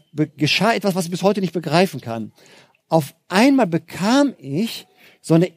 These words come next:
innere Ansprache, als würde ich so eine Hoffnung bekommen, was wäre, wenn es Gott wirklich gäbe, aber als, als ernsthaften Gedanken.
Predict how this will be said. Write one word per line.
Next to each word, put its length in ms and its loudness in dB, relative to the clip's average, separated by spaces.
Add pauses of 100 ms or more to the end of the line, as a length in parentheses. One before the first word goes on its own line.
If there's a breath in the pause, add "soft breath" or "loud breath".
innere 540 2
Ansprache, 1160 -6 (1400)
als 360 0
würde 180 2
ich 80 -4
so 60 2
eine 360 0
Hoffnung 560 0
bekommen, 640 -4 (560 soft breath)
was 640 -2
wäre, 380 2
wenn 160 2
es 160 -8
Gott 180 -4
wirklich 580 0
gäbe, 320 -2
aber 140 -2
als, 160 -4 (160)
als 240 -4 (120)
ernsthaften 680 0
Gedanken. 520 -4